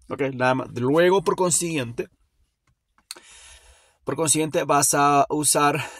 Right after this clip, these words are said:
eh, la carraca, ok, nada más la carraca. Y también hasta donde, nada más hasta donde llega. No vas a apretarlo, ok, no apretarlo demasiado, porque eso también tienden a, a dañarse,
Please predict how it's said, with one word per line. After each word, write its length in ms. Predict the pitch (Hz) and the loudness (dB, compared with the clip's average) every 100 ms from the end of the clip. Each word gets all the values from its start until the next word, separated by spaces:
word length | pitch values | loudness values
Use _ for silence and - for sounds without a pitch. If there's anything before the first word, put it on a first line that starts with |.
| - | -12
eh, 300 | 117 113 107 | -6 -4 -2
la 120 | 135 | -2
carraca, 560 | 175 147 127 139 156 - - - _ | 0 0 0 -2 -6 -8 -18 -20 _
ok, 220 | - - - 165 _ _ _ _ | -18 -12 -10 -12 _ _ _ _
nada 180 | 117 113 | -12 -10
más 180 | 123 | -8
la 180 | 127 123 | -6 -6
carraca. 480 | 143 165 117 - - _ _ _ _ _ _ _ _ _ _ _ _ | -8 -8 -8 -10 -18 _ _ _ _ _ _ _ _ _ _ _ _
Y 100 | 113 | -10
también 260 | 117 131 123 | -8 -6 -6
hasta 260 | - 113 | -6 -6
donde, 240 | 117 110 113 | -6 -6 -6
nada 120 | 120 | -4
más 180 | 123 120 | -4 -6
hasta 140 | 107 | -8
donde 200 | 107 101 | -8 -6
llega. 180 | 92 95 | -6 -8
No 240 | 110 123 | -6 -2
vas 260 | 123 123 147 | 0 0 0
a 40 | |
apretarlo, 500 | 156 120 120 104 110 | 0 -2 -6 -6 -6
ok, 160 | 92 139 180 175 | -6 -4 -4 -4
no 320 | 117 117 113 - | -6 -6 -8 -12
apretarlo 640 | 120 - 110 120 127 135 - | -10 -6 -4 -2 0 -2 -4
demasiado, 920 | 120 110 107 92 85 - 120 117 107 147 - | -10 -6 -6 -6 -2 -2 0 -2 -4 -10 -20
porque 180 | - 101 | -16 -12
eso 100 | 120 | -10
también 220 | 117 117 | -8 -10
tienden 300 | 117 117 117 | -10 -10 -6
a, 440 | 117 117 - 110 101 | -4 -4 -6 -8 -6
a 40 | |
dañarse, 480 | 92 101 110 - | -6 -6 -6 -6